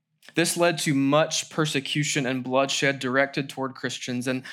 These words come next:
according to church history, one of the Christians corralled in the ashes of Rome was the Apostle Peter, the one who penned the words we've been studying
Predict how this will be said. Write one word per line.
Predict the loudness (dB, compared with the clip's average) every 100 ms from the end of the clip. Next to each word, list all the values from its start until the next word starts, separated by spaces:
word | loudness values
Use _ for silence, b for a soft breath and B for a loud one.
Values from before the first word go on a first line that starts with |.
| B
according | -2 2 4 6
to | 4
church | 4 2 2
history, | 2 0 2 2 2 0 B B
one | -2 4 4
of | 4 2
the | -2
Christians | 2 2 2 2 0 0 -4 -10 B -4
corralled | 0 4 6 6 6 4
in | 0 0
the | 0 0
ashes | 2 2 2 0 2
of | 2 2
Rome | 0 0 0 -2 -8 -10 B B 0
was | 4 4 4
the | 0 -2
Apostle | -2 -2 -2 -2 -6 -12
Peter, | -12 -10 -10 -10 -12 -16 _ _ _ _ _ _ _ _ _ _ _ _ _
the | -2
one | 4 4 6
who | 2
penned | 0 -2 0
the | 0
words | 2 2 2 0 -2
we've | -6 -4
been | -6
studying | -4 0 0 0 -2 -6